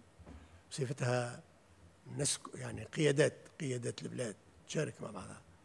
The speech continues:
ويخرج من هذا إلى جانب التشخيص أو بعد التشخيص قاعدة مشتركة دنيا اللي تجتمع عليها مختلف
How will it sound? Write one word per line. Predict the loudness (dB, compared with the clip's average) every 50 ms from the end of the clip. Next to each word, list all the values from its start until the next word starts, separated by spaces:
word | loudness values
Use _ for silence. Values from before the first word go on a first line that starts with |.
| -20 -20 -20 -20 -20 -20 -20 -12 -8
ويخرج | 0 4 6 8 8 8 6 4 2 -2 -2 6 8 8 10 10 10 8 8 8 6
من | 6 6
هذا | 8 6 6 6 4 2 2 2
إلى | 0 0 0 0
جانب | 6 8 8 8 8 4 0 -4 -10 -14 -14 -12 -6 -6
التشخيص | -6 -4 -4 -4 -4 -4 -4 -4 -4 -6 -6 -6 -8
أو | -8 -8 -6
بعد | -2 -2 0 0 -2
التشخيص | -4 -6 -6 -6 -6 -4 -2 -2 0 0 -2 -4 -6 -12 -16 -20 -20 -20 -20 -20 -20 -20 -20 -20 -20 -20 -20 -20 -20 -20 -20 -20 -20 -20 -20 -20 -20 -20 -20 -20 -20 -20 -20 -20 -20 -20 -20 -20 -20 -14 4 10
قاعدة | 12 12 12 12 10 8 8 6 6 4 2 -2
مشتركة | -2 0 2 2 4 8 10 10 10 8 6 0 -2 -2 -2 -2 -4 -8 -12 -16 -20 -20 -14 -12 -12 -10
دنيا | -6 4 10 12 12 12 12 10 8 6 2 0 -2 -4 -2 0
اللي | 0 0 0 -2 -4 -6 -12 -20 -20 -18 -18 -18 -14 -4
تجتمع | 0 2 2 4 4 4 4 4 2
عليها | 2 0 2 2 2 2 2 0 -2 -6 -10 -16 -16 -10 -8
مختلف | -8 -8 -6 -6 -6 -6 -6 -8 -10 -14